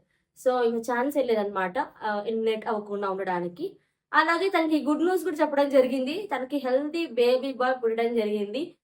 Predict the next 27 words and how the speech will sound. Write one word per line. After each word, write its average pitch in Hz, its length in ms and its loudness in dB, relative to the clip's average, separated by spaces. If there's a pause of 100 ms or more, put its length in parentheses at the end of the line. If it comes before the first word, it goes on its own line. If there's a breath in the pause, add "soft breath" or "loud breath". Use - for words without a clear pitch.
(240)
శేఖర్ 330 360 2
గారు 320 180 4
చాలా 330 380 6
ఎమోషనల్ 302 420 0
అయిపోయారు. 262 520 4 (500)
So 403 100 4 (140)
ఇంతవరకు 403 440 6
ఈ 359 220 4
వీడియో 370 440 2 (320)
నేను 359 240 4
ఫ్రాంక్ 349 560 8
గా 415 120 8
నాకున్న 339 480 4
అభిప్రాయాన్ని 320 520 2
నేను 302 180 0
చెప్పడం 285 340 2
జరిగింది. 277 640 2 (280)
అలాగే 339 360 2
ప్రోమో 359 360 2
వన్, 381 340 4
ప్రోమో 320 280 2
టూ 339 140 -2 (120)
అనాలిసిస్ 311 480 0
చేశాను. 294 420 2 (480)
ఈ 320 120 4
ఎపిసోడ్ 359 520 2
గురించి 330 460 2